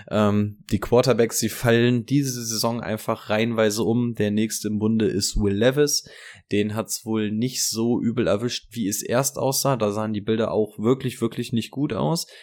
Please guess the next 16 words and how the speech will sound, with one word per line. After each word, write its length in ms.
Es 180
soll 460
aber 340
wohl, 260
so 140
die 160
ersten 300
Diagnose, 720
wohl 200
nur 280
eine, 1120
ähm, 260
ein 140
Sprained 440
Ankle 380
sein. 460